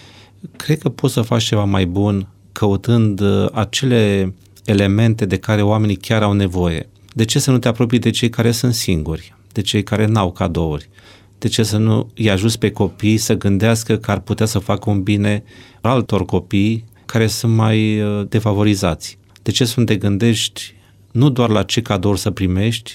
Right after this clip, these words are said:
ci la ce cadouri să oferi celor care n-au parte de cadouri sau n-au persoane apropiate care le pot face acest bine și această bucurie? Deci, cu siguranță se pot găsi variante, ocazii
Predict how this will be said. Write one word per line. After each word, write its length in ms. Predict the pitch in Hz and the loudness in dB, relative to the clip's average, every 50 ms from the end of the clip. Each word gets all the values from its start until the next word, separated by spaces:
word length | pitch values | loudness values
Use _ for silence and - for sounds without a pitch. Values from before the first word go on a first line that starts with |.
| - | -16
ci 160 | - - - 107 95 | -12 -8 -6 -4 -4
la 220 | 95 - 110 107 | -4 -4 -4 -4
ce 220 | 107 - - - 113 | -4 -4 -4 -6 -2
cadouri 360 | - 107 101 104 110 113 107 | -2 -2 0 2 2 0 2
să 100 | - 120 | 2 0
oferi 300 | 107 101 - - 117 113 | -2 0 0 0 -2 -2
celor 300 | - - 117 113 107 - | 0 0 0 0 0 0
care 220 | - - 107 107 | -2 -2 0 0
n-au 420 | 104 110 120 151 139 101 80 76 - - | 0 0 2 2 2 0 -2 -4 -8 -8
parte 300 | _ - 101 95 - 104 | _ -4 -4 -2 -2 -2
de 120 | 95 87 90 | -2 -2 -2
cadouri 640 | - 90 90 90 87 85 80 73 73 - - - - - _ - | -2 -2 -2 -2 -2 -2 -4 -4 -8 -10 -14 -20 -20 -20 _ -18
sau 220 | - - - 104 | -10 -4 0 0
n-au 340 | 101 107 117 113 110 107 101 - | 2 2 2 2 0 -2 -4 -4
persoane 380 | - 104 95 - - 110 107 104 | -2 -2 -2 0 0 0 0 0
apropiate 540 | 95 - - 98 - - - 107 104 - | 0 0 -2 -4 -2 0 -2 -2 0 -2
care 180 | 98 - 98 98 | -2 0 0 0
le 80 | 98 98 | 0 0
pot 220 | - - 107 - | 0 -2 -4 -4
face 640 | - - 104 95 - - - 92 87 85 82 78 - - | -2 -2 -2 -2 -2 -2 0 0 0 0 -2 -4 -8 -8
acest 480 | - - 95 92 - - 104 87 - - | -4 -2 -2 -2 0 -2 -2 -2 -4 -2
bine 260 | 98 95 104 101 101 | 0 0 2 2 2
și 100 | - - | 0 -2
această 320 | 90 - 95 90 - 98 | -2 -2 -4 -2 -2 -4
bucurie? 580 | 92 87 95 87 - 95 90 90 82 85 87 - - - - - - - - - - | -4 -2 -4 -4 -2 -2 -2 -2 -4 -4 -6 -8 -12 -18 -20 -20 -20 -20 -20 -20 -6
Deci, 180 | - 123 - - | -2 -2 -2 0
cu 120 | - 151 | 0 0
siguranță 480 | 143 - 143 131 139 143 156 147 - 127 | 0 2 2 2 4 2 2 2 0 -2
se 160 | 110 120 113 | 0 0 -2
pot 260 | 113 - 135 147 135 | 0 0 0 0 0
găsi 600 | 117 - 101 - - - - 120 113 101 90 76 - | 0 0 0 0 -2 0 2 4 4 4 2 0 -4
variante, 1000 | - - 101 101 92 95 98 107 113 110 95 - - - 85 85 85 90 - - 131 - - - - - | -4 -2 0 0 2 2 2 2 2 2 0 0 -2 -6 -6 -4 -4 -6 -6 -10 -12 -18 -20 -20 -8 -4
ocazii 800 | - 110 - - - 120 110 101 90 80 - 92 87 92 107 113 | -2 -2 -2 -2 -2 0 2 2 0 0 -2 -2 -4 -4 -4 -6